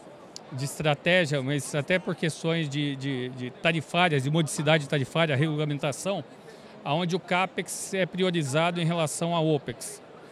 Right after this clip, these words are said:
Mas o que a gente tem visto também nos casos, como você citou agora,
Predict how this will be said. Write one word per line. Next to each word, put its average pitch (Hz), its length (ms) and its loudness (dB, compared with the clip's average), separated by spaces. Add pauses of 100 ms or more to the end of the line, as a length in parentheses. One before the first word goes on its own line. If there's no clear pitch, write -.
(160)
Mas 143 160 0
o - 20 -8
que - 80 -2
a 180 60 4
gente 175 260 -2
tem 196 160 2
visto 160 340 -2
também 175 440 0
nos 151 180 -4
casos, 170 300 2
como 165 200 0
você 156 240 0
citou 151 360 -2
agora, 143 440 -2